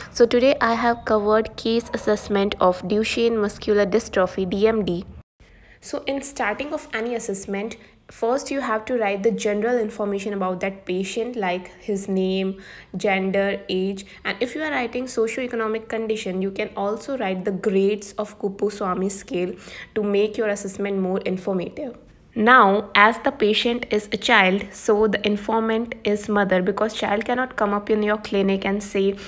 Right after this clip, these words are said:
"I have this, this symptoms and now treat me." So this is the mother who was complaining about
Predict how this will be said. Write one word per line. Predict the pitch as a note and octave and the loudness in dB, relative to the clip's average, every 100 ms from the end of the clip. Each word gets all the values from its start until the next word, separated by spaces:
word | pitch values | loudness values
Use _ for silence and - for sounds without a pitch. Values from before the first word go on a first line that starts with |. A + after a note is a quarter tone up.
| - | -2
"I | - | 0
have | G#3 G3 | 2 0
this, | F#3+ G3 | 0 0
this | G#3 G#3+ | -2 0
symptoms | G3 G3 G3 G3 G3 G3 | 0 0 2 2 2 0
and | G3 F#3+ | 2 2
now | F#3+ | 0
treat | - G#3+ G#3+ - | 0 -2 -2 -4
me." | F#3+ G#3+ - - - | -4 -6 -12 -16 -16
So | - - G#3 | -6 2 4
this | G3+ G#3+ | 4 0
is | - | 0
the | A#3 | 0
mother | G#3+ G3 A#3 | 2 2 2
who | A#3 G3+ | 2 -2
was | G#3+ | -2
complaining | - G3 G3 G3 G3+ | -2 -4 0 0 0
about | G3+ F#3 F3+ F#3 | 0 0 0 -2